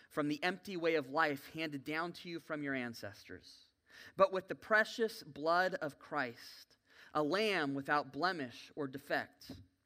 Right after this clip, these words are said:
He was chosen before the creation of the world, but was revealed in these last times for your sake. Through him,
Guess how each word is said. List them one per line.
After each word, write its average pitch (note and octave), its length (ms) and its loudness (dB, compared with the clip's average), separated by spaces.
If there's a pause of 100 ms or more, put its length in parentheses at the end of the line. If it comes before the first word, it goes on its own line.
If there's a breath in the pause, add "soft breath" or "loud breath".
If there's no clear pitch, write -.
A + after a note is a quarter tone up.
(420 loud breath)
He A3 120 2
was A3 180 6
chosen A#3+ 500 4
before A3 280 2
the F#3+ 80 0
creation G#3 720 -2
of E3+ 140 -6
the E3 60 -2
world, D#3 400 0
but D#3+ 160 -2
was D#3 160 0
revealed D3+ 720 0
in E3 140 -4
these E3+ 240 -8
last E3 380 2
times F3 520 -2 (240 loud breath)
for E3 200 -2
your F#3 260 -2
sake. F3 400 -2 (1120 soft breath)
Through C#4 280 2
him, C3 260 -4